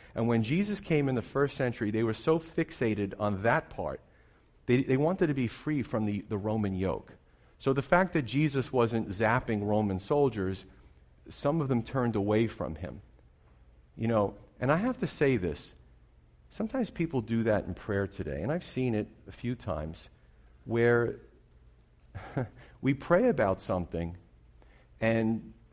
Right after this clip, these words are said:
God doesn't make it happen. And then people are, are disillusioned by God, or they're turned off by him.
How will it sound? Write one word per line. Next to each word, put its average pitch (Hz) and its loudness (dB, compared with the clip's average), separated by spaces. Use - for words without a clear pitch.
God 143 0
doesn't 147 0
make 123 0
it 117 0
happen. 147 -4
And 113 -2
then 123 4
people 127 -2
are, 95 -2
are 107 -4
disillusioned 104 -4
by 90 0
God, 85 -2
or 90 -2
they're 95 -2
turned 104 -4
off 95 -4
by 76 -6
him. 78 -10